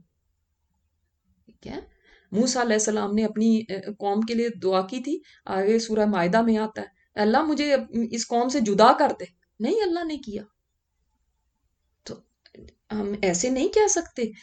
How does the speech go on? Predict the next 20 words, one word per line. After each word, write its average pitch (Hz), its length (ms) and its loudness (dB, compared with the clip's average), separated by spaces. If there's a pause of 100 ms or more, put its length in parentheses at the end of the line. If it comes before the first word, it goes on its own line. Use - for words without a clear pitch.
(180)
कि 240 80 -2
जो 254 480 8
बात 262 480 4
उन्होंने 240 520 0
मुंह 269 220 0
से 320 140 4
निकाली 277 380 6
वो 359 120 0
वैसे 285 320 6
ही 330 80 8
होनी 277 240 4
है 277 60 0
और 269 120 2
अल्लाह 247 240 6
ने 277 120 2
करनी 277 460 4
है 254 100 4
वैसे 202 260 0
ही, 208 80 -8
नहीं, 285 400 -2